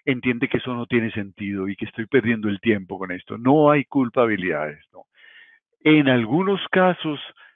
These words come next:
puede haber responsabilidades, responsabilidades, ¿no es cierto? Eh, yo di un mal consejo, le di a, le dije a alguien que,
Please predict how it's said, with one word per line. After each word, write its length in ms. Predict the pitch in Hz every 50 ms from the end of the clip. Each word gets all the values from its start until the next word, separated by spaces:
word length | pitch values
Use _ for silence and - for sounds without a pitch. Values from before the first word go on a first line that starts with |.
| _ _ _ _
puede 240 | - 160 165 165 160
haber 280 | 151 139 151 151 151 - _ _ _ _
responsabilidades, 1400 | 123 120 127 147 160 156 143 - _ - 160 160 147 139 147 156 156 160 170 175 185 202 214 196 143 117 120 - - - _ _ _ _ _ _ _ _ _ _ _ _
responsabilidades, 1040 | - 151 160 151 - - 139 139 127 - 131 123 123 123 170 196 202 196 165 131 - - _ _ _ _ _ _ _ _ _ _ _ _
¿no 60 | 117
es 40 | 107
cierto? 360 | - 127 123 - - 160 160 - - - _ _ _
Eh, 240 | 131 127 120 113 110 107
yo 140 | 113 120 120
di 160 | 110 127 139
un 240 | 135 131 127 127 120
mal 200 | 127 127 127 117
consejo, 600 | - 139 131 123 - - 156 156 135 - 151 190 - _ _ _ _ _ _ _ _ _ _ _ _ _ _ _
le 140 | 107 107 107
di 200 | 107 110 117 123
a, 60 | 120
le 200 | 120 113 110 110
dije 280 | 110 113 117 113 117
a 80 | 127 123
alguien 320 | 123 120 113 117 131 127 117
que, 240 | - 117 110 107